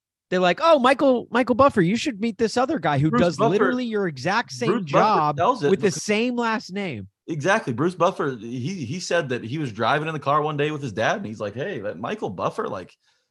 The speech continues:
Speaker 2: what's, what's the deal with him?" And he's like, "Oh, yeah, that's your brother." He was like, "What?"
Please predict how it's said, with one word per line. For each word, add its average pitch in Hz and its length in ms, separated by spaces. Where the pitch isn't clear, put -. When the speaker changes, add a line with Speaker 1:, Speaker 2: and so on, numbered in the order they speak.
Speaker 2:
what's, - 320
what's 131 320
the 151 100
deal 123 320
with - 80
him?" 90 140
And 95 80
he's 98 80
like, 123 140
"Oh, 214 100
yeah, 165 180
that's 160 220
your 120 80
brother." 92 360
He 104 80
was 90 100
like, 82 100
"What?" 131 220